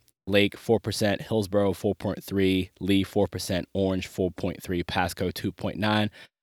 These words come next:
Pinellas, two point nine, Sarasota, two percent, Saint John's, two point nine percent, and Brevard, Brevard County, four percent. So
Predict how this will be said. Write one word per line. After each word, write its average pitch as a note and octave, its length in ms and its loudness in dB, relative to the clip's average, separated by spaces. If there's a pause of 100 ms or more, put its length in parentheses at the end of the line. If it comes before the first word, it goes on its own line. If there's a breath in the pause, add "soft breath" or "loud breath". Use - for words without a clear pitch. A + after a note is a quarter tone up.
(240)
Pinellas, B2 460 6
two B2+ 160 0
point A#2+ 240 2
nine, G#2 320 2
Sarasota, G2+ 640 2
two - 160 -2
percent, G2 480 -4
Saint - 320 -6
John's, G#2 520 0
two - 220 0
point - 300 -4
nine G2 240 2
percent, F#2+ 480 -2 (380 loud breath)
and G2 560 4
Brevard, G2 480 2 (120)
Brevard G2+ 300 0
County, F2+ 540 -4 (360)
four G2+ 500 6
percent. - 720 -4 (200)
So G2+ 440 6